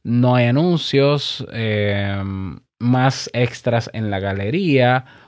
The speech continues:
Puedes tener Google Analytics o tener an-, analíticas de tu tienda o de tu página. Y tienes, mm, nuevas funciones que van a ir saliendo según ellos.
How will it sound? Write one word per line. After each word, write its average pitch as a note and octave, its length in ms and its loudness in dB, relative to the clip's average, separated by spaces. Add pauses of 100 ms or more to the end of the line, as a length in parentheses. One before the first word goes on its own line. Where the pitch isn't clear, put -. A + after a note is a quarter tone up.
(140)
Puedes B2 340 2
tener A2+ 580 0
Google A2 360 0
Analytics B2+ 680 0
o A2 160 -2
tener G#2+ 320 0
an-, G#2+ 280 0
analíticas A#2 920 0
de A2+ 140 -4
tu A#2 140 -6
tienda D3 580 2
o A#2 160 0
de G#2+ 80 -2
tu G#2 180 -6
página. D3 600 0 (420)
Y A#2 120 -2
tienes, B2+ 380 0
mm, B2 440 2 (140)
nuevas D#3 380 4
funciones G#2+ 680 -2
que - 160 -4
van G2+ 220 0
a G#2 80 0
ir G2+ 180 -2
saliendo G#2 540 -2
según F#2 340 -4
ellos. C#2 440 -12